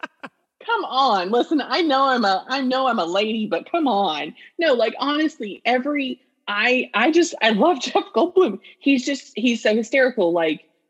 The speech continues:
Speaker 2: in the Friends episodes, we talked about that. He was one of my favorite cameos.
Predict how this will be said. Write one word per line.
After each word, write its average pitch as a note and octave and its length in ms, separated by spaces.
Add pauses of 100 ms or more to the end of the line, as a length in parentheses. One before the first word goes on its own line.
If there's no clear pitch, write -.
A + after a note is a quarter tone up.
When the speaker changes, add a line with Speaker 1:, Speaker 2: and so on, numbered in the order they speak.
(320)
Speaker 2:
in E3 300
the G#3 80
Friends C#4+ 320
episodes, F#3 480
we F3+ 100
talked E3+ 240
about F#3 140
that. G#3 160
He F#3+ 120
was E3 140
one D#3+ 140
of E3 40
my F3 120
favorite G#3 260
cameos. B3 540